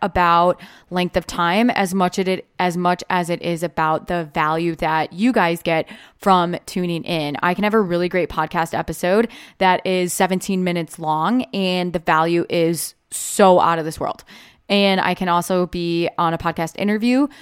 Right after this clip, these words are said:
with the same amount of value delivered, but it might be twice as long. So I don't look at the length of time necessarily. I do pay attention to it a little bit, but I don't, there's not a specific thing that I aim for as long as the value is being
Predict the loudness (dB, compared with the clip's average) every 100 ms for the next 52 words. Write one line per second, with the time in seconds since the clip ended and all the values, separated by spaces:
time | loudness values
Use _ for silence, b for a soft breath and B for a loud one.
0 | B 0 4 4 2 0 0 0 4 6
1 | 8 8 4 2 2 2 -2 -2 -2 0
2 | -2 0 2 4 2 0 2 0 0 -8
3 | -8 -10 -10 0 4 4 4 2 2 0
4 | -2 -2 0 0 -4 -8 -6 -6 -6 -6
5 | -4 0 2 2 0 -2 -2 0 2 2
6 | 0 B B B -2 0 0 0 -2 0
7 | 0 4 4 4 6 6 6 6 4 4
8 | 2 2 4 6 6 2 0 0 0 -4
9 | -8 -6 -6 -6 -4 -4 -4 -4 -2 -2
10 | -2 0 0 0 -2 -6 -6 0 2 2
11 | 0 -2 -6 -10 -10